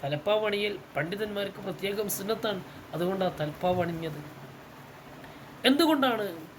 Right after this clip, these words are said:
നിങ്ങൾ ഈത്തപ്പഴം മൂന്നെണ്ണം നോമ്പ് തുറക്കുമ്പോൾ കഴിച്ചത്? അത് സുന്നത്ത്, അങ്ങനെയാണ്, നബി തങ്ങൾക്ക് അങ്ങനെയാണ് ഇഷ്ടം, അതുകൊണ്ട് അങ്ങനെ കഴിച്ചത്. അങ്ങനെ നബി സല്ലല്ലാഹു അലൈഹി വസല്ലം തങ്ങളോടും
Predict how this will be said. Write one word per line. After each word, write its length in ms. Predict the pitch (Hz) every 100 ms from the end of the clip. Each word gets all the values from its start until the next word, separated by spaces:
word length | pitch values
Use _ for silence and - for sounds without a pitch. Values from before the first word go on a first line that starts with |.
| - - - - - - - - - -
നിങ്ങൾ 240 | 190 214 208
ഈത്തപ്പഴം 560 | 214 220 247 226 202 180
മൂന്നെണ്ണം 420 | 185 240 254 254
നോമ്പ് 280 | 208 208 214
തുറക്കുമ്പോൾ 440 | 214 202 208 196 196
കഴിച്ചത്? 420 | 180 180 180 165 151
അത് 140 | 165 202
സുന്നത്ത്, 480 | - 208 254 262
അങ്ങനെയാണ്, 460 | 240 254 254 233 190 - - -
നബി 120 | 180
തങ്ങൾക്ക് 320 | 233 254 254 196
അങ്ങനെയാണ് 340 | 226 247 233
ഇഷ്ടം, 340 | 202 - 185 170 -
അതുകൊണ്ട് 320 | 151 175 190
അങ്ങനെ 240 | 180 175 170
കഴിച്ചത്. 460 | 180 151 - - 147 - - - - - - - - - - - - - - - - -
അങ്ങനെ 260 | 269 311
നബി 200 | 269 285
സല്ലല്ലാഹു 520 | 294 330 311 269 247 233
അലൈഹി 200 | 226 220
വസല്ലം 340 | 202 202 208
തങ്ങളോടും 560 | 190 190 208 202 190 175